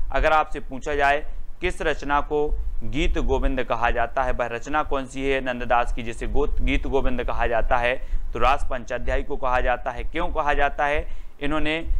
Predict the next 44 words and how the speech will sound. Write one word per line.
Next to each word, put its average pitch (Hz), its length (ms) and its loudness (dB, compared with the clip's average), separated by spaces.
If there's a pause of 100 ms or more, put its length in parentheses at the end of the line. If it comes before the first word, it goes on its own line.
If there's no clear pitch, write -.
(320)
कोमलकांत 143 920 0
पदावली 131 460 2
के 135 120 2
कारण 127 260 0
इसे 120 200 -6
कहा 120 260 2
जाता 135 320 0
है। 127 240 -2 (220)
और 127 120 -2
किसने 147 380 0
कहा 131 260 4
है? 127 280 0 (240)
तो 123 60 -8
वो 113 140 0
वियोगी 110 480 0
हरि 101 240 -4
ने 101 120 0
कहा 101 240 -6
है, 98 160 0 (300)
ठीक 127 160 -2
है। 170 140 0 (260)
ये 165 100 2
आपके 156 320 0
तीन 131 240 -4
चार 131 200 -2
क्वेश्चन 120 340 -4
यहाँ 110 220 -2
से - 240 0 (320)
कवर 127 240 2
हो 110 200 -4
जाते 113 300 -2
हैं, - 460 -2
तो 135 100 -2
इनको 120 240 0
याद 113 220 2
रखेंगे। 139 460 -4 (380)
अब 170 100 4
दोस्तों 190 260 -4
राजस्थान 156 540 0
से 160 100 4
संबंधित 139 600 -2 (300)
अष्टछाप 147 560 0
कवियों 127 340 -4
में 131 280 -4